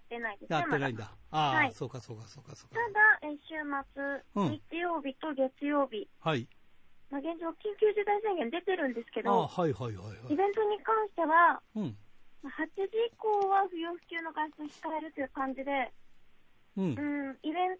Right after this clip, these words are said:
Speaker 1: トは今のところは通常通りに
Speaker 2: なるほどね。
Speaker 1: 行われるようです。
Speaker 2: そうか、そうか。
Speaker 1: はい。
Speaker 2: 八時以降の外出は、まあ、控えろということで。
Speaker 1: うん、ま、また自粛っていう言い方がね、
Speaker 2: あー、
Speaker 1: はい、
Speaker 2: 自粛ね。
Speaker 1: なんですけど。
Speaker 2: うん、そうか、そうか、
Speaker 1: そうそう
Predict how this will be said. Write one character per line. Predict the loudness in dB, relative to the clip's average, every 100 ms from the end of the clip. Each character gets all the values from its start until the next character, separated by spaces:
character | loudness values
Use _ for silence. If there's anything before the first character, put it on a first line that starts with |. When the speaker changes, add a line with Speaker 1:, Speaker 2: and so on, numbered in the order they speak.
| -2
Speaker 1:
ト | 2
は | 2
今 | 2 0
の | -2
と | -4
こ | -2 2
ろ | 4
は | 4 2 0
通 | -6 -2
常 | -2
通 | 0 -2
り | -4
に | -8 -12 _ -14 -12 -12 -14 -8
Speaker 2:
な | -4 0 4
る | 6
ほ | 6
ど |
ね。 | 6
Speaker 1:
行 |
わ | 4
れ | 6
る |
よ | 4
う | 4
で | -2 -8 -10
す。 | -2
Speaker 2:
そ | 0
う |
か、 | 0
そ | 0
う | -2
か。 |
Speaker 1:
は | 0 0
い。 | -2 -4 -8
Speaker 2:
八 | -4 -2 0
時 | 4 6
以 | 4
降 | 4 4 6
の | 6 6 4 -2 -20 -20 -20 -6
外 | 0 0
出 | 2 0
は、 | 0 -8 -20 -14 -4
ま | -2
あ、 | -4 -10 -14
控 | -8 0 2
え | 2
ろ | 2
と | 2
い | 0
う |
こ | -2
と | -6
で。 | 0
Speaker 1:
う |
ん、 | 2
ま、 |
ま |
た | 2 0
自 | -2 -4
粛 | -2 -2
っ | 2
て | 2
い |
う |
言 | 2
い | 2
方 | 2 2
が | 0
ね、 | -4 -8 -4
Speaker 2:
あ | 0
ー、 |
Speaker 1:
は | 0 0
い、 |
Speaker 2:
自 | -4 -2
粛 | -2 -4 -2
ね。 | -2
Speaker 1:
な |
ん |
で | -4
す | -10
け | -8
ど。 |
Speaker 2:
う | -8
ん、 | -8
そ | -10
う |
か、 | -6 -6
そ | -4
う |
か、 |
Speaker 1:
そ |
う |
そ |
う | -8